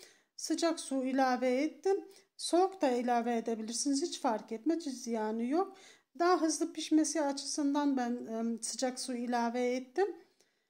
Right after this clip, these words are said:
Ve kalan kabaklarımı da, e, tencereme koydum ve hazırladım sosu üzerine döküyorum.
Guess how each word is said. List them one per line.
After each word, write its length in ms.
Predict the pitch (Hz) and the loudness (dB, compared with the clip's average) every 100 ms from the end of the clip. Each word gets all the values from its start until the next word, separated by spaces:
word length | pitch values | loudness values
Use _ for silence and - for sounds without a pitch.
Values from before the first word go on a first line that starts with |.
| _ _ _ 262 | _ _ _ 0
Ve 220 | 339 339 | 0 4
kalan 320 | 359 349 311 | 4 6 4
kabaklarımı 760 | 339 320 302 302 269 269 269 269 | 2 2 0 2 2 2 0 2
da, 220 | 277 277 | 2 2
e, 160 | 247 247 - - _ _ _ _ _ _ _ _ _ _ | -2 -6 -16 -20 _ _ _ _ _ _ _ _ _ _
tencereme 640 | 302 277 277 254 240 233 | 0 2 2 2 -2 -2
koydum 520 | 294 320 294 311 294 | 0 2 2 2 4
ve 320 | 269 262 277 277 - _ _ _ | 2 0 -2 -4 -16 _ _ _
hazırladım 640 | _ 269 269 254 233 233 254 | _ -2 -2 -2 -2 -2 -6
sosu 380 | 277 285 - 254 | -4 -4 -4 -6
üzerine 520 | 254 285 233 226 214 | -2 0 0 -2 -2
döküyorum. 640 | 277 277 294 294 302 302 | -4 -2 -2 0 -2 -4